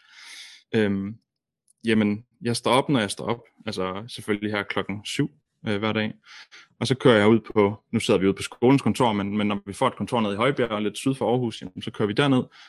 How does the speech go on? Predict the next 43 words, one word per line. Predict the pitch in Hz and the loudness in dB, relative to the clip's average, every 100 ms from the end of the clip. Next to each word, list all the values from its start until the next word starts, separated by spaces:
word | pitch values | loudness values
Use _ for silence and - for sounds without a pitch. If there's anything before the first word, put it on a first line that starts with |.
| _ - | _ -6
Og | |
så | 135 | 0
sidder | 147 123 | 2 4
vi | 95 | 4
otte | 107 107 | 2 0
timer | 104 104 - | -2 -2 -4
og | - 80 | -8 -6
arbejder. | 110 104 101 113 | -2 -2 -2 0
Nogle | 123 | 0
gange | 110 95 | 2 0
ti, | 113 143 107 | 0 -2 -2
nogle | 110 | -4
gange | 64 - | -4 -2
tolv. | 135 - | 0 0
Det | - _ _ _ _ | -2 _ _ _ _
tager, | - 107 | 0 2
hvad | 92 | 2
det | 95 98 _ _ _ | -2 -8 _ _ _
nu | 107 98 | -8 -4
tager | - 131 - - - | 0 0 -2 -14 -6
at | 104 104 | -4 -2
komme | - 113 | 2 2
igennem | 107 127 127 | 2 2 2
en | 104 | 2
dag. | 113 120 - _ - - _ _ | 0 0 -4 _ -20 -20 _ _
Øhm, | 110 101 101 98 104 - _ _ _ - | 0 2 0 -4 -8 -14 _ _ _ -6
kommer | - 110 | 2 6
hjem, | 120 135 - - - | 6 6 2 -8 -4
træner | 123 127 | 2 4
oftest | 120 123 - - | 2 -2 -6 -10
klokken | - 110 104 101 - | -4 -2 -2 -4 -8
seksten, | - 110 104 - | -8 -4 -4 -4
sytten | - - 139 | 0 0 2
stykker. | 123 120 135 - - | 0 0 -2 -8 -8
Øhm, | 110 104 104 101 101 107 110 _ _ _ _ _ _ _ _ _ _ - | -4 -2 -2 -4 -6 -8 -12 _ _ _ _ _ _ _ _ _ _ -2
spiser | 139 117 | 2 4
det | 107 101 - | 4 2 0
sidste | 135 - | 0 2
måltid | 113 104 113 | 2 4 2
mad, | 110 135 139 | 2 2 -2
starter | - 101 98 | -4 -2 -2
faste | - 120 131 120 | -2 0 0 -2
op, | 113 113 | -4 -4